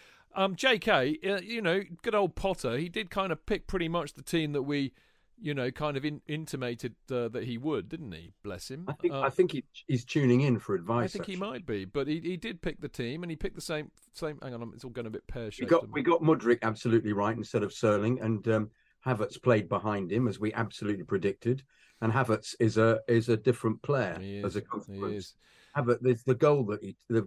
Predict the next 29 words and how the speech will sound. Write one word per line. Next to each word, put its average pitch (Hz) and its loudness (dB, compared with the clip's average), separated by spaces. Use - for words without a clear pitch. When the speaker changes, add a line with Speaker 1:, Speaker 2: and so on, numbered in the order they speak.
Speaker 2:
the 120 6
lob 123 6
from, 101 -2
uh, 95 0
Fernandes' 98 0
brilliant 92 0
chip - -2
was 95 -6
absolutely 101 0
immaculate. 90 -4
And, 90 -4
uh, 95 -2
as 101 -2
I - 2
said 120 4
in 110 4
my 101 2
fan 110 0
bite, 90 -2
what - -2
was 120 2
so 127 6
bizarre 107 2
about 90 -4
that 95 -6
moment 95 0
was 95 -2
that, 98 -2
that 113 0